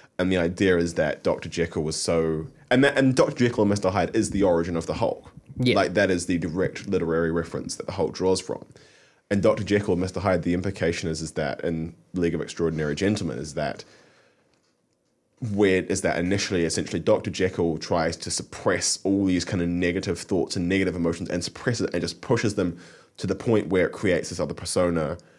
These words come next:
Speaker 1: And then, and then to the extent where because he, because then suddenly all the harm that he does and his,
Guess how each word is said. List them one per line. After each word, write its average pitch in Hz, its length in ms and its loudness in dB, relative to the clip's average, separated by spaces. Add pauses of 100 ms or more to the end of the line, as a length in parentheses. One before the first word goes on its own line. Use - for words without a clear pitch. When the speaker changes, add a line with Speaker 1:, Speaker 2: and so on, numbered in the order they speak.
(420)
Speaker 1:
And 90 200 0
then, 85 480 -2 (1200)
and 95 280 2
then 107 300 4
to 98 100 -4
the 87 100 2
extent 87 420 -2
where 80 320 0 (880)
because - 420 0
he, 110 100 -2
because 110 640 0
then 101 180 2
suddenly 90 440 0
all 98 280 0
the 85 120 0
harm 123 480 2
that 85 100 2
he 101 100 -2
does 76 300 0
and 87 160 -2
his, 92 320 -2